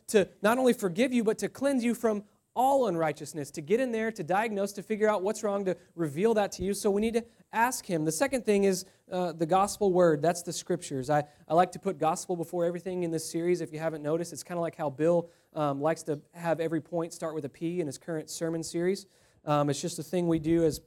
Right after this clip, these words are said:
as preachers. Um, but really, that's just the scriptures. Hebrews four twelve.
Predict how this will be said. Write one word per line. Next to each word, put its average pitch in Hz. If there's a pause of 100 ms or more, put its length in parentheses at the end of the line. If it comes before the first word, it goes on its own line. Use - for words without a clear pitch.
as 147
preachers. 175 (360)
Um, 160 (120)
but 202
really, 254
that's 233
just 254
the 240
scriptures. 262
Hebrews 233
four 240
twelve. 180